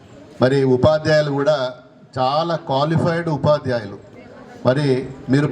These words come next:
బాగా, ప్రజాప్రతినిధులు చాలామంది వచ్చిండ్రు ఈరోజు. ముఖ్యంగా మరి పిల్లలు చాలా తక్కువ ఉన్నారు, నిజంగా బాధ అనిపిస్తుంది. మరి ఇంతమంది టీచర్స్, బీఈడీ, ఎంఈడీ చేసిన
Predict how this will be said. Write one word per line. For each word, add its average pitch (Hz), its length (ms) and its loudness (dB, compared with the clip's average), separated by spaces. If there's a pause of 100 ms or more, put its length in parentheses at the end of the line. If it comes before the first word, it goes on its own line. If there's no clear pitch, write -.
బాగా, 143 180 0 (920)
ప్రజాప్రతినిధులు 156 760 0
చాలామంది 147 400 0
వచ్చిండ్రు 135 340 0
ఈరోజు. 123 280 0 (1300)
ముఖ్యంగా 165 440 2 (320)
మరి 147 120 2 (100)
పిల్లలు 170 380 0
చాలా 156 200 0 (100)
తక్కువ - 280 -4
ఉన్నారు, - 220 -4 (960)
నిజంగా 156 320 2 (100)
బాధ 139 180 0
అనిపిస్తుంది. 139 480 -4 (680)
మరి 143 120 2 (100)
ఇంతమంది 185 640 2 (960)
టీచర్స్, 185 580 2 (1000)
బీఈడీ, 175 440 4 (140)
ఎంఈడీ 180 400 2
చేసిన 170 260 0